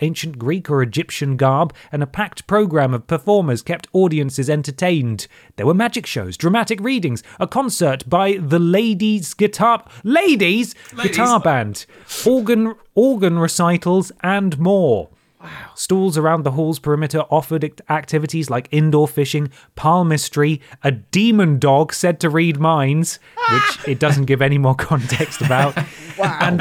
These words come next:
Speaker 1: plenty of peculiar shopping options.
Speaker 2: Mm.
Speaker 1: And here we go, everyone.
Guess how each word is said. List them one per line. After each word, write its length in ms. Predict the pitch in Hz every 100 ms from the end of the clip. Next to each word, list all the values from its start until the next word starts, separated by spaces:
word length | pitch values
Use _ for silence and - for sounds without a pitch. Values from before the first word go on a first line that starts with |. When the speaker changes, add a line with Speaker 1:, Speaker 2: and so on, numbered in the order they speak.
| 151
Speaker 1:
plenty 580 | 202 240 269 220 - 147
of 160 | 135
peculiar 580 | - 156 - 190 180 175
shopping 520 | 170 - 175 - 180
options. 920 | 190 180 180 - 151 117 85 - - - _ 123
Speaker 2:
Mm. 440 | 156 135 92 78 - _ _ _ -
Speaker 1:
And 140 | 120
here 140 | 135 143
we 100 | 139
go, 180 | 143
everyone. 500 | 123 107 104 92 90